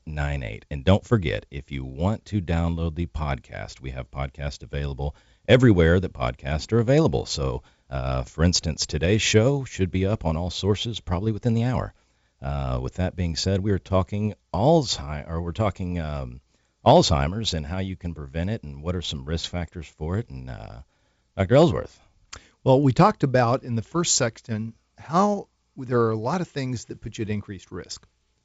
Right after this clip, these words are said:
Speaker 2: Some you can't do anything about, like age and gender, women that have a higher risk. And there's a lot of things are common sense, though. Smoking, high blood pressure,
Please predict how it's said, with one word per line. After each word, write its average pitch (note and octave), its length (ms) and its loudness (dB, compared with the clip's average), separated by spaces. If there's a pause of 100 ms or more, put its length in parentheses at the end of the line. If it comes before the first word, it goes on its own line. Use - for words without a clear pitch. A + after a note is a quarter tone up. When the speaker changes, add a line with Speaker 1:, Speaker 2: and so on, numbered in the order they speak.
(200)
Speaker 2:
Some D3+ 320 2
you C#3+ 60 2
can't C#3+ 240 0
do B2 80 0
anything B2 220 -2
about, A2 260 0
like G2+ 220 -10
age F#2 480 -10 (640)
and A#2 300 4
gender, G2+ 500 0 (100)
women A2+ 320 2
that G#2 120 0
have F#2+ 120 -6
a F2+ 120 -6
higher G#2 280 -6
risk. F2+ 480 -6
And G2+ 300 -6
there's A2 420 0 (160)
a C3 40 0
lot C3+ 220 4
of F#3 60 -4
things C3 340 -2
are G#2+ 40 -4
common A2 380 -2
sense, - 360 -6
though. D#2 280 -10 (560)
Smoking, G#2+ 800 0 (420)
high A#2+ 180 0
blood A#2 300 2
pressure, F#2+ 360 -10